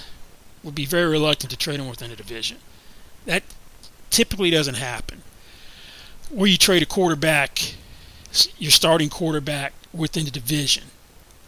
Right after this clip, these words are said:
Um, it happened with Donovan McNabb when he went to the, uh, Commanders from the, uh, Eagles in two thousand ten. And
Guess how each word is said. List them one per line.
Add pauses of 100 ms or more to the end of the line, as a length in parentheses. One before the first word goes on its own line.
(220)
Um, (320)
it
happened
with
Donovan
McNabb (800)
when
he
went
to
the,
uh, (120)
Commanders (140)
from
the,
uh, (220)
Eagles
in
two
thousand
ten. (1400)
And